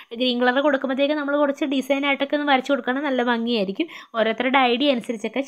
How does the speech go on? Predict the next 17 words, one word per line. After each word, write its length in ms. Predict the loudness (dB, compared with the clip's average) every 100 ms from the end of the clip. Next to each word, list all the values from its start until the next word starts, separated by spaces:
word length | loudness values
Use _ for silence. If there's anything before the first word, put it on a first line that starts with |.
| -2
ചെയ്തെടുക്കുക. 580 | 0 0 -2 -2 -4 -4 _ _ _
ഗ്രീൻ 180 | -6 0
കളറും 280 | 4 6 6 6
കൊടുത്തെടുത്തതിന് 560 | 6 4 2 2 0 0
ശേഷം 200 | -2 -2
നമ്മൾ 160 | -2 0 -2
കുറച്ച് 200 | -2 0
വൈറ്റ് 180 | 0 2
കളർ 160 | 2 2 0
എടുക്കുന്നുണ്ട്. 440 | -2 -4 -2 -2 -2 2
ആ 20 | 4 4
ഒരു 100 | 4
വൈറ്റ് 200 | 4 2 0
കളർ 180 | 2 2 0
നമ്മുടെ 300 | 0 0 0
ആ 20 | 0 2
ഫ്ലവറിനുള്ളിൽ 640 | 0 2 0 0 0 0